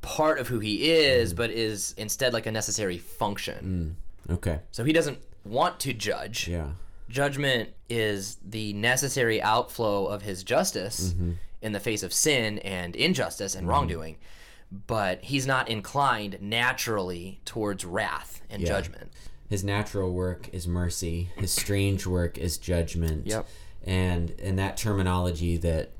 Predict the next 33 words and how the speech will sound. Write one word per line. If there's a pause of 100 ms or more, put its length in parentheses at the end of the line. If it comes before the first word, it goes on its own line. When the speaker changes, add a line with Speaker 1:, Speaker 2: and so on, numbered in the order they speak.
(200)
Speaker 2:
that
he's
lifted
from,
from
Edwards (260)
is (500)
basically
intended
to
say (560)
that (600)
God (580)
i-, (140)
is
not
necessarily (480)
just
as
inclined
to
do
judgment
as
he
is
mercy.
<laughs> (340)
Speaker 1:
Right,
yeah.
Speaker 2:
Uh,
Speaker 1:
Mm-hmm.
Speaker 2:
e-,